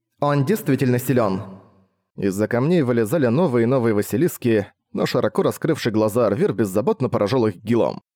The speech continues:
На тихий скрип, который издавали ящерицы в момент прыжка,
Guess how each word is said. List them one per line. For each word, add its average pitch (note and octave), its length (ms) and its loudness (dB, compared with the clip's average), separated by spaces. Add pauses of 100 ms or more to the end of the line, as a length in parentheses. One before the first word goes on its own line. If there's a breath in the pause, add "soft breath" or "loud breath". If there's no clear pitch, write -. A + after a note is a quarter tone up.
(560)
На F#2 200 -2
тихий A2 280 -2
скрип, G#2+ 320 -2
который G#2+ 320 0
издавали G#2 340 0
ящерицы G#2+ 520 0
в F#2+ 40 -4
момент G#2 280 0
прыжка, A2+ 560 -2